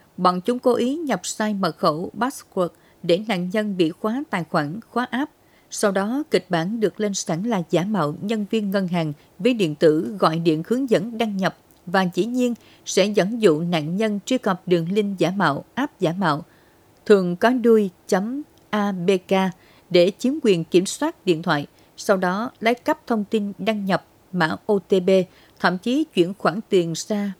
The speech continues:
bằng chính khuôn mặt sinh trắc học ngay trên điện thoại của nạn nhân. Theo ông Ngô Minh Hiếu,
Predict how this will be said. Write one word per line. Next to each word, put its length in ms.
bằng 340
chính 200
khuôn 200
mặt 160
sinh 180
trắc 180
học 200
ngay 200
trên 220
điện 200
thoại 180
của 160
nạn 240
nhân. 200
Theo 140
ông 280
Ngô 140
Minh 220
Hiếu, 340